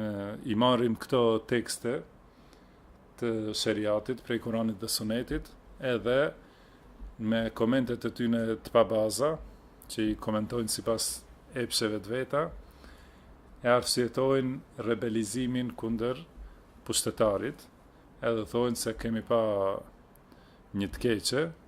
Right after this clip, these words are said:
edhe ne kemi obligim me ndalu me dorë, do më thënë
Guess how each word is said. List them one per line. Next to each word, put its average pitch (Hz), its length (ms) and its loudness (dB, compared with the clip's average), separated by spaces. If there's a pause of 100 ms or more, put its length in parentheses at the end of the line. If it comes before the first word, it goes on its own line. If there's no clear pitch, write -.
(380)
edhe 120 300 0 (260)
ne 120 320 2
kemi 117 280 2
obligim 113 580 0 (100)
me 123 200 -2
ndalu 117 340 0
me 120 100 -2
dorë, 107 380 2 (680)
do 117 120 0
më 120 100 0
thënë 135 300 2